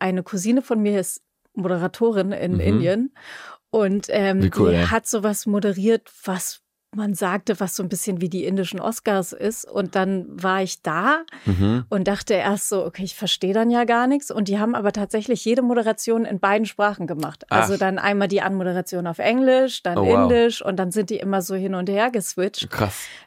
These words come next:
Speaker 1: Ähm, und das war ganz interessant, weil ich kann mir das gar nicht so vorstellen mit diesem, die einen können nur dies und die anderen
Speaker 2: Ja,
Speaker 1: können nur
Speaker 2: ja.
Speaker 1: das und wie verständigen die sich? Ja, da gibt's gar keine Berührung zwischen
Speaker 2: Ja,
Speaker 1: Stadt
Speaker 2: voll.
Speaker 1: und Land.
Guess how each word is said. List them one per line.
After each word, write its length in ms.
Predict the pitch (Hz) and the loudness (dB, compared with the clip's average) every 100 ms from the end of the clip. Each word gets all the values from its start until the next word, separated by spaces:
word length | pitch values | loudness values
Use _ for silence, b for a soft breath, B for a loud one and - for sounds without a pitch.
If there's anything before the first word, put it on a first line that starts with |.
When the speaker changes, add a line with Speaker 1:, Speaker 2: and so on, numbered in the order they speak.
| - | -4
Speaker 1:
Ähm, 540 | 202 196 185 190 185 185 _ | 0 2 2 0 -2 -6 _
und 180 | 190 180 | -4 -4
das 180 | 180 - | -4 -2
war 120 | 202 | 0
ganz 180 | 226 202 | 0 0
interessant, 520 | - 202 - 220 247 | -6 -6 -2 0 0
weil 180 | 196 185 | 0 0
ich 140 | - | -2
kann 180 | - 202 | -4 0
mir 80 | 196 | 0
das 180 | 190 - | 0 -2
gar 120 | 190 | 0
nicht 160 | 190 180 | 0 -4
so 80 | 185 | -6
vorstellen 640 | - 226 262 - 180 180 | 0 0 0 0 0 0
mit 200 | 180 - | -2 -4
diesem, 320 | 185 180 180 | -6 -4 -4
die 120 | 185 165 | -2 -2
einen 300 | 185 196 196 | 0 -2 -2
können 220 | 208 190 | -2 -2
nur 100 | 185 | 0
dies 340 | 226 240 233 | 2 0 0
und 140 | 196 196 | -2 0
die 80 | |
anderen 240 | - 190 180 | 0 0 4
Speaker 2:
Ja, 60 | |
Speaker 1:
können 120 | 107 202 | 4 4
nur 60 | 90 | 4
Speaker 2:
ja. 40 | |
Speaker 1:
das 340 | 190 240 - | 4 2 0
und 160 | 175 185 | -2 -2
wie 120 | 185 | -4
verständigen 640 | 180 190 - 208 233 233 220 | -4 -4 0 2 2 2 0
die 140 | 220 | 0
sich? 280 | 214 226 - | 0 -2 -2
Ja, 140 | 180 | -4
da 100 | 185 | -2
gibt's 220 | 180 175 | -6 -8
gar 160 | - 190 | -6 -6
keine 220 | 185 196 | -2 -4
Berührung 600 | 175 185 226 226 247 240 | -2 0 2 4 2 0
zwischen 240 | - - 180 | 0 2 4
Speaker 2:
Ja, 80 | |
Speaker 1:
Stadt 220 | 95 214 196 | 2 2 0
Speaker 2:
voll. 120 | 190 | 0
Speaker 1:
und 100 | 92 | 0
Land. 340 | 220 233 233 | 0 0 -2